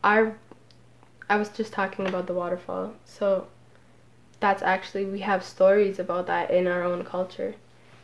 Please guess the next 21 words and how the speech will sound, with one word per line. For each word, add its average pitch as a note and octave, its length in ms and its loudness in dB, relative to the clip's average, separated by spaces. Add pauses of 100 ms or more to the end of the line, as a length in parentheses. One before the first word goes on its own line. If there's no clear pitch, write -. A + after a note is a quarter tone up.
And F3+ 320 -4 (180)
we G3 120 -4
have F3+ 460 -2 (160)
our F3+ 180 -2
own, F3+ 340 -2 (120)
um, F#3 340 -8 (400)
special F#3 500 -8 (560)
names F#3+ 540 -4
for F3+ 200 -2
all F3+ 180 0
of F3+ 140 -2
these F3+ 240 -2
waterfalls F#3 540 0
in F3+ 140 -2
this F3+ 200 -2
area. F#3 500 0 (600)
And F3+ 240 -4 (100)
it's F3+ 200 -4
really F#3+ 180 -4
cool F#3+ 300 -6
to, F3+ 280 -6